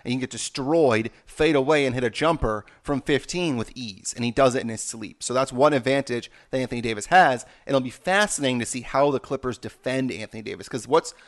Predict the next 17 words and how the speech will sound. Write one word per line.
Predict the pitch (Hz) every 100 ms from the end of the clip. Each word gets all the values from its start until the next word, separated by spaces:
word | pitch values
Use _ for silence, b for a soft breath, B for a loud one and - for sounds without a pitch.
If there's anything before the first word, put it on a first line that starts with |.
| b b
the | 131 139
best | 180 214 -
part | 165 151
about | 131 139 135
this | 123 - _ _ _ -
two-team | - 151 151 147 139 131 _ _ _ _ - 151 139
dynamic | 127 120 107 107 120 175 196 - _ _ -
is | 131 139
that | 139 131 - _ _ _ _ _ -
the, | 131 135
when | 139 143
you | 127
look | 139 170
at | 151
offense | 120 143 165 139
versus | 131 131 113
defense, | - 143 208 120 95 95 -